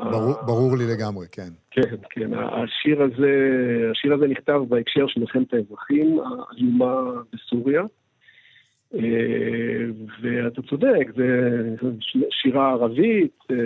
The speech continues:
Speaker 2: שירה מארץ האויב.
Speaker 1: אתה
Speaker 2: אה,
Speaker 1: מחייב
Speaker 2: אני
Speaker 1: בעצם את המאזינים לגלות הרבה מאוד אמפתיה, כי, אה, ב-, ב-, ב-, בלית ברירה, כן? מה זאת אומרת? ברור, כולנו מרגישים אמפתיה כלפי, כלפי מי שאיבדו את הילדים שלהם,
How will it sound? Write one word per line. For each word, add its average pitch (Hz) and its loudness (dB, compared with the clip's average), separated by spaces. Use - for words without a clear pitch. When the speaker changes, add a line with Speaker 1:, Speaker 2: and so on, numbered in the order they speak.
Speaker 2:
שירה 127 -2
מארץ 131 0
האויב. 135 2
Speaker 1:
אתה 131 -4
Speaker 2:
אה, 131 0
Speaker 1:
מחייב 127 4
Speaker 2:
אני - 2
Speaker 1:
בעצם 190 2
את 175 -2
המאזינים 147 -2
לגלות 160 -2
הרבה 147 -4
מאוד 165 -6
אמפתיה, 135 -4
כי, 117 -10
אה, 107 -4
ב-, 117 -4
ב-, 113 -8
ב-, 110 -2
בלית 117 -6
ברירה, 185 -6
כן? 160 -8
מה 135 -6
זאת 123 -10
אומרת? 127 -6
ברור, 135 -4
כולנו 143 -6
מרגישים 147 -8
אמפתיה 143 -8
כלפי, 120 -10
כלפי 123 -6
מי 123 -2
שאיבדו 127 -6
את 120 -10
הילדים 120 -2
שלהם, 135 -4